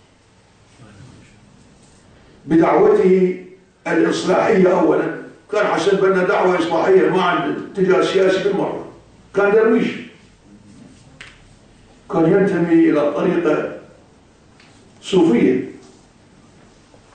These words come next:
وما زال حديثنا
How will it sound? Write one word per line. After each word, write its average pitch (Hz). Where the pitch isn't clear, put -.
وما 180
زال 233
حديثنا 175